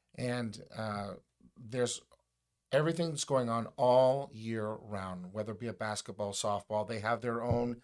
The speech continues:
seasons. And anyone signing up has an opportunity to play. And we are the feeder. I mean, we, the, our,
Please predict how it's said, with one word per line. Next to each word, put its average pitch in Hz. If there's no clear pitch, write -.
seasons. 120
And 117
anyone 113
signing 143
up 110
has 120
an 117
opportunity 110
to -
play. 95
And 117
we 143
are 123
the 117
feeder. 113
I 123
mean, 104
we, 135
the, 117
our, -